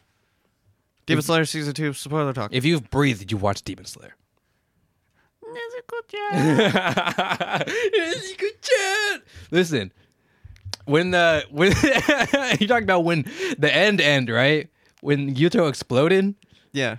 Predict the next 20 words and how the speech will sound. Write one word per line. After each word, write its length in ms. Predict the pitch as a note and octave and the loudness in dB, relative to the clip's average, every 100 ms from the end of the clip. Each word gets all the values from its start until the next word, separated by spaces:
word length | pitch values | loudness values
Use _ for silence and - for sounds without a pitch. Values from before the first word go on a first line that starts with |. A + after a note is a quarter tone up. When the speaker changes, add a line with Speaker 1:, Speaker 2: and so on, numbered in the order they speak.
| - | 2
Speaker 2:
Yeah, 260 | G3 A#3 | 4 4
dude. 220 | F#3+ G3 A#3 | 4 4 2
<laughs> 80 | - | 2
I 880 | E4 - D#4+ D4+ E4+ E4 - E4 A4+ - G#4 - A4 - - - - - F4+ G#4 - | 0 2 2 4 2 2 2 2 2 0 -2 -2 -6 -4 -6 -6 -8 0 2 4 4
was 160 | B3 A#3 | 2 4
like, 200 | G#3+ D#3+ - | 2 2 -4
<gasps> 60 | |
it's 1300 | - G4+ D4+ F4 E4+ - G#4 G#4 G4 G4+ F4+ - D#3+ | 2 4 6 6 6 4 6 6 6 4 4 0 2
like 160 | G#3 - | 0 0
five 360 | - C#3 C#3+ | -2 0 2
in 60 | C3+ | 0
the 80 | A2 | -2
morning 360 | A2+ A#2+ F2 | 0 0 -2
for 120 | F2+ | -4
me. 280 | G#2 A2+ F#2+ - _ _ | -2 -2 -2 -12 _ _
Speaker 1:
Yeah. 260 | B2+ A#2+ G#2 - _ _ _ _ | -2 -2 -2 -8 _ _ _ _
Speaker 2:
When 160 | C3 C#3 | 0 2
I 80 | D3+ | 4
watched 340 | B2 G2 - | 2 0 -8
it, 120 | - | -14